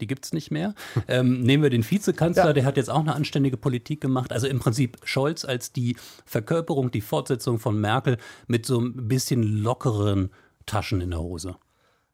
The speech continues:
Speaker 2: Ähm, lockere Taschen in der Hose ist schön. Ähm, das genau ist der Plan von Olaf Scholz von Anfang an gewesen. Sein Mantra war immer intern zu sagen, naja, irgendwann sind end-, äh, wird Angela Merkel aufhören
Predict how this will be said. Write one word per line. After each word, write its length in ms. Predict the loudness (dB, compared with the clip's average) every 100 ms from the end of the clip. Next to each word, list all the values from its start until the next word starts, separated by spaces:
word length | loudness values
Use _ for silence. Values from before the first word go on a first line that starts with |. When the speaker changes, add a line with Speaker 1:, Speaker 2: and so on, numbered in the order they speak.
| _ 4
Speaker 2:
Ähm, 200 | 4 4 -2 -10 -20 -8 -4
lockere 300 | -2 0 2
Taschen 280 | 2 2 2
in 60 |
der 100 | 2
Hose 180 | 2 0
ist 120 | -2
schön. 280 | 2 2 0 0
Ähm, 360 | 6 8 6 4 -6 _ _ _ _ _
das 360 | -12 2 2 4
genau 180 | 4 4
ist 120 | 2
der 60 | 0
Plan 240 | 0 0
von 120 | 0
Olaf 200 | -2 -2
Scholz 260 | 0 0 0
von 120 | -2
Anfang 300 | -2 -2 -4
an 160 | -4 -4
gewesen. 560 | -2 -2 0 0 -2
Sein 360 | 0 2 2 0
Mantra 580 | -4 -2 0 0 -4 -2
war 140 | -2
immer 360 | 0 2 2 2
intern 580 | 0 0 0 2 0 -4 -10 -20 -18
zu 160 | -8 -2
sagen, 340 | 0 0 -2 -4
naja, 260 | -2 0 0 2
irgendwann 680 | 2 2 0 0 0 -2 -6 _ _ _
sind 340 | -4 -2 0 0
end-, 240 | -2 -2
äh, 520 | -10 -12 -10 -10 -6
wird 120 | -4 -2
Angela 260 | 0 0
Merkel 260 | 0 -2 0
aufhören 480 | -2 0 0 0